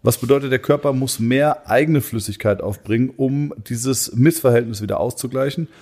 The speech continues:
um quasi das Ganze zu isotonisieren, damit der Körper es dann wieder besser verarbeiten kann. Und hypotone Getränke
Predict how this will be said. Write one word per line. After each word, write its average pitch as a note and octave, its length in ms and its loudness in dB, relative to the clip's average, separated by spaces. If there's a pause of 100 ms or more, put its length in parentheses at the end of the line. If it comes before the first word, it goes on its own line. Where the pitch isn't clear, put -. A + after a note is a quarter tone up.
(240)
um D#3+ 220 4
quasi D3 680 2 (140)
das A2+ 140 -6
Ganze B2+ 320 0
zu - 160 -8
isotonisieren, A#2+ 800 0
damit A#2+ 220 2
der A2+ 80 0
Körper A2 260 -4
es G2+ 100 -6
dann G2+ 260 0
wieder G2 160 0
besser D#2+ 240 -8
verarbeiten D2+ 420 -8
kann. D2+ 180 -10 (360)
Und A2 180 6
hypotone C#3 600 4
Getränke A#2 440 -4